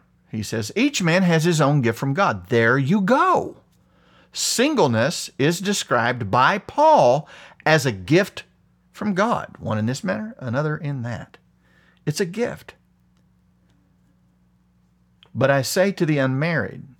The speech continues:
and to the widow that it is good for them if they remain even as I. But if they do not have self-control, let them marry,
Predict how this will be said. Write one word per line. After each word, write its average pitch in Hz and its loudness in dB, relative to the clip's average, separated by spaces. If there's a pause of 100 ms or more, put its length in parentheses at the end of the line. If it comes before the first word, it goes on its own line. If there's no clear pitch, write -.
and 123 -4
to 123 -6
the 117 -4
widow 117 -2
that 113 0
it 117 0
is 117 -2
good 139 0
for 113 -6
them 107 -2
if 127 -6
they 120 -2
remain 98 -4 (560)
even 104 -4
as 90 -10
I. - -12 (560)
But 247 0
if 262 2
they 226 2
do 208 -2
not 226 0
have 165 2
self-control, 113 -2
let 123 0
them 135 -4
marry, 143 -2